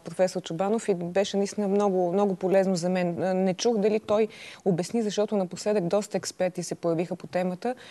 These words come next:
а, че плана за възстановяване и устойчивост има конкретни параметри. Един от тях е много важен и той е свързан с вече започнали реформи и доказани. А, ние минахме специално в сектор образование,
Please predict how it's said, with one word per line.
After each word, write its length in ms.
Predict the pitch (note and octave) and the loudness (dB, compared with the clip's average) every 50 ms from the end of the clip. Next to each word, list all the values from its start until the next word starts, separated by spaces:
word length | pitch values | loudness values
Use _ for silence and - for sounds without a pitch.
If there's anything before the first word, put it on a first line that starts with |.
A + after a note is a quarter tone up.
| - - - - - - | -18 -18 -16 -16 -16 -10
а, 300 | - - G3 G#3 G3+ G3 | -6 -2 -2 0 0 0
че 180 | F#3+ - - F3+ | -2 -2 -6 -6
плана 300 | - - E3+ E3+ G3+ A3+ | -2 -2 0 2 2 2
за 80 | A#3+ C4+ | 2 2
възстановяване 640 | A3+ - - - G#3+ G3+ G3 G#3 G#3+ A3 A#3 G#3+ | 0 0 0 0 0 2 4 4 4 2 2 0
и 40 | G3 | 0
устойчивост 580 | F#3 - - G#3 G#3+ A3 - - A3+ G#3+ - | -2 -2 -2 -2 -2 -2 -2 -6 -6 -4 -2
има 140 | - A3 G#3+ | -2 -2 -2
конкретни 440 | G#3+ - F#3+ E3+ G3 G3+ G3+ - G3 | -2 -4 -4 -4 -4 -4 -4 -4 -4
параметри. 540 | - - F#3 F#3 F3 E3 D#3 D#3 - - D#3 | -2 -2 0 0 -2 -2 -4 -4 -4 -2 -2
Един 180 | D#3+ G3 G#3+ | 0 0 0
от 100 | A#3 G#3+ | -2 -2
тях 380 | - - G#3+ G3+ G#3+ G3+ - - | -2 -2 0 0 0 -2 -4 0
е 40 | G3 | 2
много 320 | G3 G3 G3+ G3+ E3+ E3+ | 2 4 4 2 2 0
важен 360 | D3 D#3 D#3+ E3 F3 A3 G#3+ | 0 -2 -4 -4 -2 -2 -2
и 60 | G3+ F#3+ | -2 -2
той 180 | - G#3 G3+ | -2 -2 -2
е 20 | F#3+ | -4
свързан 320 | - - F#3+ G#3 F#3+ F#3 | -2 0 0 0 0 0
с 260 | - - E3+ D3+ E3 | 0 0 0 2 2
вече 300 | D3+ G3+ A3+ A3+ - A#3 | 2 2 2 4 2 2
започнали 640 | F#3+ F#3+ F#3+ - F#3+ F#3+ F#3+ - - F#3 F3 E3 D3+ | 0 0 0 2 0 0 0 -2 -4 -4 -4 -4 -4
реформи 460 | D#3 C#3+ - - D#3 E3+ F#3+ G3 F3+ | -4 -6 -4 -2 0 2 2 2 2
и 40 | E3+ | 2
доказани. 720 | C#3+ D#3 - - F#3 F3+ F#3+ F#3 C#3+ D3 C#3 C3+ E3+ G#3 - - - - - - - | 0 0 -2 0 2 2 2 2 0 -2 -4 -6 -8 -10 -12 -16 -18 -18 -16 -10 -4
А, 80 | E3+ F3+ | 0 2
ние 180 | F#3+ F#3+ G3+ | 2 4 4
минахме 440 | F#3+ G3 G#3+ G#3+ G#3 G3+ - F#3+ F3 | 4 4 4 2 2 0 -4 -6 -6
специално 580 | - - - F3 - - G3+ G3+ G3+ G3 F3+ E3+ | -4 -6 -6 -4 -2 0 0 2 2 0 0 0
в 60 | - | 0
сектор 320 | - F#3 F3+ - - F3+ E3+ | 0 0 0 0 -2 -4 -2
образование, 840 | E3 D3+ D#3+ E3 D#3+ D3 D#3+ D3+ E3+ F3+ F3+ F3+ F#3 G3 G#3+ A3 | -2 -2 -2 -2 -2 -2 -2 -2 -2 -2 -2 0 0 0 0 -2